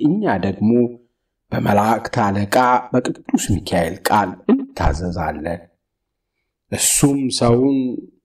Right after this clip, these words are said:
ትቀስፉ ወይም ትገድሉ ዘንድ እግዚአብሔር "ፈጥናችሁ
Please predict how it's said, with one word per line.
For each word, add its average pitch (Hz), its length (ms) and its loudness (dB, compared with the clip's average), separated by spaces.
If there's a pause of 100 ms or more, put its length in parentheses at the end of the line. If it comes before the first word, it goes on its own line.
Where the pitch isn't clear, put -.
(140)
ትቀስፉ - 440 0 (180)
ወይም 113 300 0
ትገድሉ 117 460 0 (120)
ዘንድ 110 400 2 (760)
እግዚአብሔር 113 640 0
"ፈጥናችሁ 107 720 0